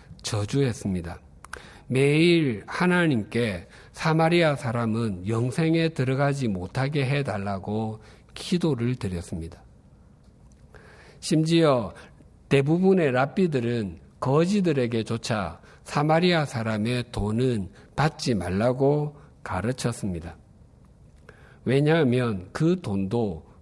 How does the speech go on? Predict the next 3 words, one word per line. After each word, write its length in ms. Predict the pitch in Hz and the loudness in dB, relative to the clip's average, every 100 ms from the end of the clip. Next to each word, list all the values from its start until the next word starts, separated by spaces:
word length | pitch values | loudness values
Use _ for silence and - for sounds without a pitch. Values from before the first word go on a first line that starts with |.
| - | -20
불결하다고 1040 | - 175 175 180 165 127 110 92 113 117 | -2 -2 2 0 0 -2 -4 -6 -6 -6
생각했기 840 | 117 139 131 127 123 123 - 117 117 | -6 -6 -4 -4 -4 -6 -4 -6 -4
때문이었습니다. 1000 | 113 110 127 101 92 90 - 78 78 | -4 -2 -2 -2 -6 -6 -10 -10 -12